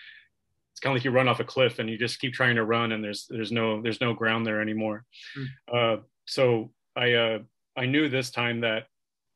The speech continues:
Speaker 1: when I started writing in two thousand nine, I, I, I saw an opportunity to do a large story that I felt would be worth spending a third of my life on. And, uh, I knew it also would keep me from,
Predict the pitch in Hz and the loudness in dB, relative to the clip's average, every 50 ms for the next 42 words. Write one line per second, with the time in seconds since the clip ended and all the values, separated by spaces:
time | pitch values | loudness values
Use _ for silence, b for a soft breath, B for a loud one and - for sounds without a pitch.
0 | _ _ _ _ _ _ - - - _ _ _ _ - 143 143 139 131 117 - | _ _ _ _ _ _ -20 -20 -20 _ _ _ _ -6 -2 2 2 2 4 4
1 | 147 139 131 120 127 123 123 123 123 117 113 113 110 104 - 113 113 120 117 110 | 4 4 4 4 4 4 4 4 4 2 0 0 -2 -4 -6 -4 0 0 0 0
2 | 117 117 113 117 123 123 120 113 113 110 - - 131 123 - - - 113 110 - | 0 -2 -2 0 0 0 0 0 -2 -4 -6 -6 -10 -10 -10 -4 -4 -4 -2 2
3 | - 135 131 127 123 120 110 - 113 - - 123 120 120 117 104 101 - - 123 | 4 4 6 6 4 2 2 2 -2 -2 -2 -2 0 0 -2 -4 -4 -4 -2 0
4 | 117 113 117 117 113 107 104 - - 127 120 123 120 117 110 117 127 127 113 - | 0 2 4 2 2 2 0 -4 -4 0 2 4 4 4 2 2 0 0 -2 -2
5 | - - 139 135 147 147 131 120 113 120 120 113 113 113 117 113 - _ _ _ | 2 2 2 2 2 0 -4 -6 -4 -2 -2 0 0 0 0 0 -4 _ _ _
6 | _ B B B B B B B - - - 135 127 123 117 110 104 - 123 117 | _ B B B B B B B -14 -4 -2 0 2 2 0 0 0 0 2 2
7 | 113 113 110 110 107 107 110 113 113 113 - 104 104 104 107 107 113 120 _ - | 2 2 0 -2 0 2 2 2 2 0 -2 -6 -6 -6 -8 -8 -10 -14 _ -10
8 | - 117 117 113 110 110 113 110 107 107 110 - 127 120 113 117 123 120 117 110 | -6 -4 -2 -2 0 0 2 2 2 0 0 0 0 0 2 2 2 4 4 4
9 | 104 113 110 107 - 110 104 110 104 - 120 120 113 120 113 104 - 113 107 101 | 4 2 0 2 0 -2 -4 -4 -6 -4 -4 -4 -2 -2 -4 -4 -2 -4 -4 -4
10 | 104 104 104 | -4 -6 -8